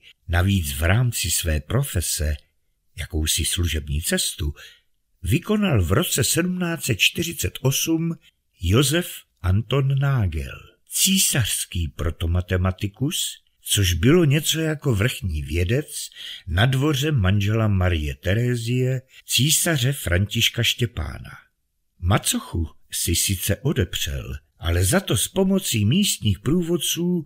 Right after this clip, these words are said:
popsal dnešní Sloupské jeskyně. Zpráva z výzkumné výpravy se zachovala a není bez zajímavostí, že již tehdy navštívil spodní patra pod dnešní návštěvnickou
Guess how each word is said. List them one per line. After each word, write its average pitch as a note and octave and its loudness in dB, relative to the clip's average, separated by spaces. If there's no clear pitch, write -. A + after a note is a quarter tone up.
popsal F2+ 0
dnešní D3 0
Sloupské B2 0
jeskyně. G#2 -2
Zpráva D#3 2
z E2+ -2
výzkumné C3+ 2
výpravy E3+ -2
se - -2
zachovala C#3 -2
a F2+ 0
není C#3 2
bez F2 -2
zajímavostí, A2 -2
že F2 0
již G#2 2
tehdy D#3+ 0
navštívil C3+ 0
spodní A#2+ -2
patra C#3+ -2
pod G2+ 2
dnešní C3 2
návštěvnickou G#2 0